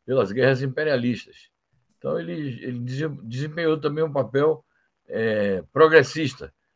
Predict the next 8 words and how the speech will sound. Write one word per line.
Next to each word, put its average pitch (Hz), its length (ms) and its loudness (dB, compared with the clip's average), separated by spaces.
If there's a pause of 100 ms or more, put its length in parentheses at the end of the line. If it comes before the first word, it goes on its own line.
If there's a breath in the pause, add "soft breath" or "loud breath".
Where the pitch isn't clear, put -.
(160)
e 98 260 -6
se - 220 -8
juntou 147 420 2
aí 143 240 6
à 107 80 4
luta 113 380 -2 (100)
pelo 113 180 -6
socialismo, 107 760 -4